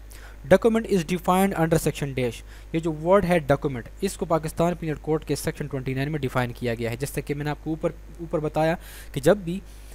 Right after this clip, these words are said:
किसी भी चीज़ को लिखा जाएगा किसी, किसी भी चीज़ के ऊपर, तो वो डॉक्यूमेंट कहलाएगा। The term act or omission is explained under section dash। यहाँ पे इसका करेक्ट ऑप्शन है थर्टी थ्री। जो सेक्शन थर्टी थ्री है पाकिस्तान पीनल कोड का,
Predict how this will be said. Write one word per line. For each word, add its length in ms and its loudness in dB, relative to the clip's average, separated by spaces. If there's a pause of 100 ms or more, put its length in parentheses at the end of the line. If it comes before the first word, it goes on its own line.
(180)
किसी 320 0
भी 160 -6
चीज़ 380 -2
को 120 0
लिखा 280 6
जाएगा 340 8
किसी, 500 -4
किसी 200 0
भी 100 -4
चीज़ 260 -6
के 100 -4
ऊपर, 400 -4 (260)
तो 80 -2
वो 80 2
डॉक्यूमेंट 440 2
कहलाएगा। 580 -2 (1120)
The 160 0
term 240 6 (180)
act 180 6 (120)
or 80 2 (120)
omission 480 2
is 120 2 (220)
explained 560 0
under 240 0
section 220 -4
dash। 320 -2 (520)
यहाँ 180 -2
पे 80 -4
इसका 160 -6
करेक्ट 220 -2
ऑप्शन 220 -2
है 180 0 (460)
थर्टी 240 4
थ्री। 240 0 (300)
जो 60 -4
सेक्शन 480 2
थर्टी 340 4
थ्री 180 0
है 80 6
पाकिस्तान 500 2
पीनल 240 -4
कोड 240 0
का, 160 -4